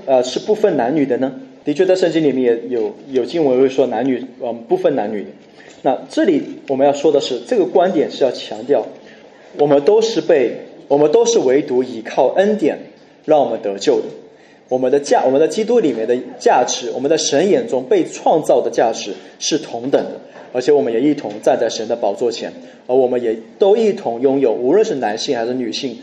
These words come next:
我们都拥有神的形象，我们都是被用神的形象所创造的，这个是同等的。但是这样子的一样，并不意味着要消除性别间的一切的差别，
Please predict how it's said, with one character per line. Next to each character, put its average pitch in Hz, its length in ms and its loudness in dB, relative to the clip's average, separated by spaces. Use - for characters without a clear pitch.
我 127 100 -4
们 123 220 -4
都 202 200 4
拥 180 220 4
有 127 160 4
神 110 240 -4
的 120 100 0
形 107 280 -6
象， 113 240 -2
我 113 80 -6
们 - 160 -6
都 180 120 4
是 185 120 -2
被 - 180 4
用 127 140 4
神 110 180 -6
的 113 80 -6
形 113 220 -10
象 123 180 0
所 120 180 -12
创 143 340 0
造 98 180 0
的， 73 80 -10
这 202 100 2
个 156 80 2
是 139 80 -4
同 113 300 -8
等 131 160 4
的。 - 100 -8
但 339 160 2
是 - 280 0
这 277 100 0
样 226 140 4
子 160 100 -2
的 139 100 6
一 123 220 -4
样， 151 380 0
并 226 200 2
不 147 100 4
意 185 140 0
味 151 160 4
着 131 140 0
要 117 200 0
消 196 360 4
除 117 500 -4
性 208 400 -2
别 117 220 -2
间 131 240 0
的 123 120 2
一 113 220 -6
切 160 320 0
的 104 100 -2
差 135 320 -4
别， 85 240 -12